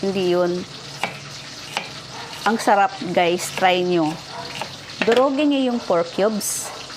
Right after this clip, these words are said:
Ihalo nyo sa pagmamarinid. Tapos kalamansi, paminta,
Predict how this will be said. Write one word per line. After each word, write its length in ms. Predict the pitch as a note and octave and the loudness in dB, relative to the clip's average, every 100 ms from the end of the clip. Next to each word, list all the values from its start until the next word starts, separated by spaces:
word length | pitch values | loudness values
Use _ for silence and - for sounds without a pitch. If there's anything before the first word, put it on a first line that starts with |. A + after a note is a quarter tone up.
| - - - - | -16 -16 -16 -4
Ihalo 640 | G3+ G3+ A#3 A#3 C4 A#3 | -2 0 4 4 4 2
nyo 160 | A#3 A#3 | 2 0
sa 160 | - G#3+ | -2 0
pagmamarinid. 880 | G#3 F#3 F3+ F3 E3 D#3 D#3 G3 F#3 D3+ - - - - - - - - - - - - | 0 2 2 4 2 2 2 0 -2 -6 -10 -14 -14 -14 -14 -16 -14 -14 -14 -14 -16 0
Tapos 480 | G3 F#3+ - G#3 - - | 2 2 0 -2 -2 2
kalamansi, 720 | F#3+ F3+ E3 E3 - G#3+ A3+ - - | 2 4 2 0 0 0 0 -6 -4
paminta, 880 | - F#3+ E3+ F3 F3+ F#3 F#3+ G3+ A3 | 0 2 2 2 0 2 4 2 -4